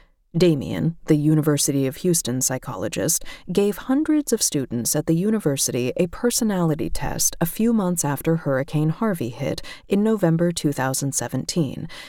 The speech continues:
and repeated the test a year later. The hurricane was devastating. Many students had to leave their homes. Others lacked food, water, or medical care for weeks. Damien found that her participants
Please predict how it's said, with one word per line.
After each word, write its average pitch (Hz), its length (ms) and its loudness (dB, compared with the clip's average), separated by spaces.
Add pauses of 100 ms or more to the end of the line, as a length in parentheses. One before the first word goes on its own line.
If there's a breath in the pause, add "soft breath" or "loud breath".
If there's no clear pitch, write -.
(200 loud breath)
and 180 140 4
repeated 214 500 2
the 165 80 4
test - 500 -4
a 175 40 4
year 156 340 4
later. 185 460 -2 (720 loud breath)
The 196 140 6
hurricane 185 680 2
was 165 220 2
devastating. - 840 -2 (380)
Many 247 320 6
students 196 500 -2
had 160 220 0
to 170 80 0
leave 147 260 2
their 156 160 2
homes. - 540 -2 (360 loud breath)
Others 170 400 2
lacked 151 380 0
food, 170 480 0
water, 151 540 0
or 151 180 2
medical 170 460 2
care 104 320 -4
for - 180 -4
weeks. 170 560 -2 (680 loud breath)
Damien 277 500 4
found - 580 -2
that 170 180 0
her 233 80 0
participants - 880 -4